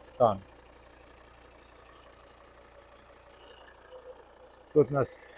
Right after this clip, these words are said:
ремінь мінявся, замінювався.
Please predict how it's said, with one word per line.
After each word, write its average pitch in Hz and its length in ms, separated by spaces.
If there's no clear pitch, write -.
ремінь 156 640
мінявся, 160 680
замінювався. 156 960